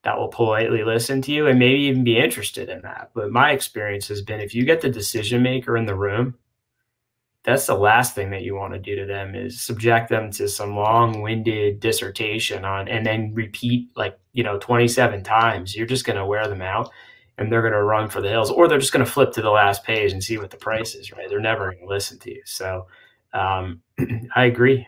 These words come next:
uh, one hundred percent that, uh, keeping it simple and short and doing more listening than talking is, uh, is definitely very important during the discovery phase, 'cause it also gives the, the customer the sense that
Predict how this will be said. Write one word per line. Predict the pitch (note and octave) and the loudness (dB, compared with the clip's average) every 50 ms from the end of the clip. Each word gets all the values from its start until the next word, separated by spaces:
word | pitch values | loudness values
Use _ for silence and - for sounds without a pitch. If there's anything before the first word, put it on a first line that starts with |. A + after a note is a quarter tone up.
| _ - - | _ -12 -6
uh, | G2+ G2+ G2 G2 | -4 -2 -2 -2
one | G2 G#2+ A2 A2 | 0 -2 0 -2
hundred | A2+ A2 G#2 G#2 | -2 -4 -6 -8
percent | - G2+ G2+ - A#2 A2+ G#2+ F#2+ - - | -10 -10 -6 -4 -4 -4 -4 -4 -8 -12
that, | E2+ F2 F2+ F2+ | -12 -12 -10 -10
uh, | F2+ F2 F2+ F#2 F#2 G2 - - | -10 -10 -10 -10 -12 -14 -16 -14
keeping | - G#2+ G#2 G2+ G#2+ G#2 | -14 -12 -10 -8 -8 -8
it | G#2 - - | -8 -8 -6
simple | - A2+ G#2+ G#2+ - A#2+ A#2+ A#2 A2 | -4 -4 -4 -2 0 2 2 2 0
and | - G2+ G2 F#2+ F2+ F#2 | -2 -4 -6 -6 -6 -6
short | - - - B2 A2+ G#2 G2+ G2+ - _ _ _ _ _ _ _ _ _ - F#2 - | -6 -2 0 2 2 2 0 -2 -6 _ _ _ _ _ _ _ _ _ -20 -14 -12
and | G#2 G2 G2 G2 | -10 -8 -4 0
doing | A2+ A2+ A2+ A2+ | 0 0 2 2
more | A2+ A2+ G#2 G2+ | 2 2 2 2
listening | G#2 G#2+ A2+ A#2 - G#2+ G2+ G2+ | 2 2 0 0 -2 -4 -6 -6
than | G2 F#2+ F#2 F2+ | -6 -6 -8 -6
talking | - G2 G2+ G#2+ A2+ - G#2 G2 F2+ F#2 | -4 -2 -2 -2 -2 -4 -8 -12 -12 -14
is, | F#2+ G2 G2 G2+ G#2+ | -14 -14 -14 -14 -12
uh, | G#2 G2 G2 G2 G2+ - | -12 -10 -10 -10 -8 -8
is | G2 G2 | -8 -8
definitely | G#2 - A2 G#2 G#2 - - G2 F#2+ F2+ | -6 -4 -4 -4 -4 -6 -8 -10 -8 -6
very | G2+ G#2 G#2+ G#2+ G#2 | -6 -4 -4 -4 -6
important | G2+ G2 - A#2 - A3+ - C#3+ D3 - - _ _ _ _ _ _ _ - B2 | -6 -4 0 0 0 0 0 -4 -6 -8 -12 _ _ _ _ _ _ _ -14 -4
during | A#2 A2+ A2 G#2+ G#2+ | 0 2 2 2 2
the | G2+ G2 | 0 -2
discovery | G2 G2+ - - A2+ A2 G#2+ A#2 B2+ C3 C3 | -2 -4 -2 0 0 2 2 4 4 4 4
phase, | - C#3+ C#3+ D3 D3 C#3+ - - | 2 0 -2 -2 -2 -4 -6 -6
'cause | - A#2 G#2+ | -6 -6 -4
it | G#2+ A2+ - | -4 -4 0
also | - C3 B2+ C3+ C#3 C#3 - C#3+ C3+ | 4 6 6 6 6 4 4 4 4
gives | B2 B2+ B2 A#2+ A#2 A#2 | 6 6 4 4 2 0
the, | - A#2 - - _ - | -2 -4 -4 -6 _ -4
the | A2+ G#2 | -4 -4
customer | - - - C3+ C3 C3 - - A#2 A2 G#2+ G#2 | -2 0 2 2 2 2 0 -2 -2 0 0 0
the | G2+ G#2 | 0 0
sense | G2+ - - B2+ B2 A#2+ A2+ A2+ - - | 0 0 2 4 4 2 2 -2 -6 -6
that | - G#2+ G#2 G#2 G2+ F#2 | -4 -4 -4 -4 -4 -6